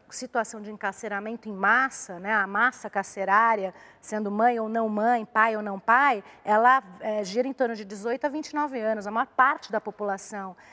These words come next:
carcerária no Brasil hoje é composta de jovens. Então, o Brasil está encarcerando a juventude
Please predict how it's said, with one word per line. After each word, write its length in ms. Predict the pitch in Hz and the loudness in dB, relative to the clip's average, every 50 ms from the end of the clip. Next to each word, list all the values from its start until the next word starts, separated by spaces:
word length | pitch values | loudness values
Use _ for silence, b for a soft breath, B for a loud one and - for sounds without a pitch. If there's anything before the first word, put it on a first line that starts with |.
| B B | B B
carcerária 600 | - 233 226 - - - 226 208 214 214 208 208 | 2 2 2 2 -2 -2 0 4 4 4 2 2
no 120 | 208 220 220 | -2 -4 0
Brasil 640 | 196 220 214 208 196 180 180 196 233 262 254 233 220 | 2 2 2 2 0 -2 -6 -4 -2 -2 0 2 2
hoje 440 | 220 240 269 285 277 220 190 214 196 B B B | 4 4 4 4 2 -2 -6 -10 -12 B B B
é 80 | B 226 | B -8
composta 520 | - 240 240 233 - 240 240 240 - - | -4 -4 -6 0 4 2 2 2 2 -10
de 200 | 240 254 320 320 | -10 -10 -8 -2
jovens. 580 | 269 262 240 240 240 240 226 202 202 196 190 185 | 2 6 6 8 8 6 4 2 -8 -14 -12 -12
Então, 240 | 196 202 - 233 226 | -12 -10 -6 -6 -6
o 60 | 226 | -2
Brasil 260 | 208 240 240 233 226 | 0 0 0 0 -2
está 220 | 254 240 - 254 247 | -8 -6 -4 -4 -4
encarcerando 800 | 302 359 - 339 320 - - - 277 247 240 247 269 294 285 294 | -4 -2 0 0 0 0 -2 -6 -4 -2 -2 -2 -2 -2 -4 -4
a 20 | |
juventude 800 | 247 254 277 269 294 311 302 - 254 247 240 208 180 185 214 B | -4 -4 -6 -4 -4 -6 -6 -6 -8 -8 -8 -8 -10 -14 -16 B